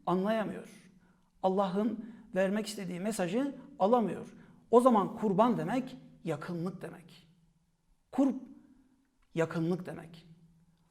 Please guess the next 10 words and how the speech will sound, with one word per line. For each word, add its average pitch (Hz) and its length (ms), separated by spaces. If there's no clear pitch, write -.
O 233 100
zaman 254 260
Kurban 247 360
Bayramı 233 580
yakınlaşma 196 680
bayramı. 175 400
Kime 214 260
yakınlaşma? 226 760
Allah'a 151 400
yakınlaşma. - 580